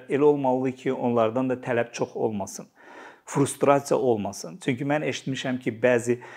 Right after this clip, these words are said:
biotexnoloji startaplar olub Azərbaycanda və yaxud da var mənim eşitdiyim. Amma onlarda o qədər çox tələb eləyiblər ki, biznes strukturları ki, para qazan, para qazan və orada demotivasiya formalaşıb.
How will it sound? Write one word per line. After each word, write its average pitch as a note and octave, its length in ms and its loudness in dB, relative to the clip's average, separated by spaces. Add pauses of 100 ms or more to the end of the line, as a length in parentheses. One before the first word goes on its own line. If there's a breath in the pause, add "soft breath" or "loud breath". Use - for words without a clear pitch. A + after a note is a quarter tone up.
(280 loud breath)
biotexnoloji B2 960 0
startaplar B2+ 640 2
olub E3 400 0
Azərbaycanda G#2+ 580 -4
və A2 140 2
yaxud - 160 -8
da A2+ 80 2 (100)
var F3 320 6
mənim A2+ 360 -2 (180)
eşitdiyim. A2 540 -6 (100)
Amma D3+ 240 4
onlarda D#3+ 560 6
o E3 80 -2
qədər C3+ 320 4
çox - 320 4
tələb D3 320 4 (180)
eləyiblər B2+ 600 0
ki, A2 240 -6
biznes G#2+ 460 -4
strukturları G#2+ 580 0
ki, B2+ 80 -2
para B2 340 4
qazan, G#2+ 300 -2
para B2 240 0
qazan B2+ 320 -6
və B2+ 80 -4
orada C3 480 0
demotivasiya A#2+ 720 -2
formalaşıb. D3 640 -10